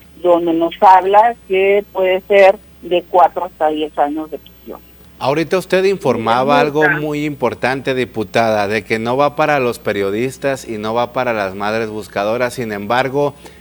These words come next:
Speaker 2: hay bastante desinformación, que ahorita hay temor, precisamente enfocándonos al municipio de Cajeme, en donde están alzando la voz los medios de comunicación, más los que se dedican a la nota roja. Y en el caso de Cajeme,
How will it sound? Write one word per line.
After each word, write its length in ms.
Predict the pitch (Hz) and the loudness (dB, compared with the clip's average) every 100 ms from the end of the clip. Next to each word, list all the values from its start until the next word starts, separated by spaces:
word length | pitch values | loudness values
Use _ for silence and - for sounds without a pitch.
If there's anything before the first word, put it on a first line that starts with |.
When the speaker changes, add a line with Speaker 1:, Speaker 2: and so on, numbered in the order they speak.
| - | -4
Speaker 2:
hay 160 | 117 | 0
bastante 640 | 151 175 - 170 165 175 165 | 0 0 0 0 0 -2 0
desinformación, 1120 | 143 127 123 107 110 107 98 - 117 131 151 | 0 -2 -4 -2 -2 -2 -6 -2 0 0 -2
que 80 | 131 | -2
ahorita 380 | 120 131 127 151 | -2 -2 0 0
hay 100 | 156 | 0
temor, 600 | 160 147 120 120 131 135 | -2 -2 0 0 0 -2
precisamente 760 | - 127 143 165 151 147 139 | -2 -2 -2 -6 -4 -6 -4
enfocándonos 880 | 151 139 117 95 123 131 135 139 131 | -6 -4 -6 -2 -2 -2 -4 -4 -6
al 100 | 123 | -6
municipio 600 | 107 101 95 123 113 139 | -6 -8 -8 -6 -6 -2
de 80 | 127 | -2
Cajeme, 640 | 104 101 117 113 123 131 - - - - | -2 -6 -4 -6 -4 -6 -8 -16 -20 -10
en 160 | 110 | -6
donde 260 | 113 113 113 | -2 -2 -4
están 280 | 104 127 143 | -4 -4 -2
alzando 420 | 143 - 143 147 | -4 -2 -2 0
la 160 | 135 107 | -2 -2
voz 380 | 107 120 131 | 0 0 -2
los 320 | 123 113 104 107 | -4 -4 -4 -4
medios 260 | 110 127 | -6 -4
de 120 | 120 | -6
comunicación, 720 | - 104 101 98 101 95 127 | -8 -8 -8 -6 -6 -4 -6
más 220 | 127 135 151 | 0 0 0
los 220 | 147 - | -6 -6
que 100 | 123 | -8
se 140 | - | -4
dedican 500 | 104 101 113 127 127 - - - | -4 -4 -2 -2 -4 -8 -20 -12
a 100 | - 104 | -4 -2
la 100 | 101 | -2
nota 320 | 110 110 117 | -6 -2 0
roja. 460 | 120 135 135 110 - - - | 2 0 0 -4 -4 -20 -12
Y 120 | 107 | -2
en 100 | 127 | 0
el 100 | 135 | 0
caso 300 | - 147 180 | 0 0 2
de 120 | 175 156 | 0 0
Cajeme, 640 | 120 110 120 123 135 139 | -2 0 0 0 0 -4